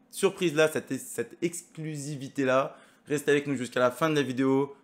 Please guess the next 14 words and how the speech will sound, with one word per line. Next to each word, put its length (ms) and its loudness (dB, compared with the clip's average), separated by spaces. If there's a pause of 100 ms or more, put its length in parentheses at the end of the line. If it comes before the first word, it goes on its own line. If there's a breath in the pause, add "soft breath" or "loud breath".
(100)
et 40 -12
on 80 -6
va 80 4
vous 100 -2
montrer 800 -2
tout 100 -8
ça 260 2
en 120 0
détail. 440 2 (640 soft breath)
Aujourd'hui, 380 6
comme 180 2
vous 60 -2
l'avez 220 4
compris, 420 0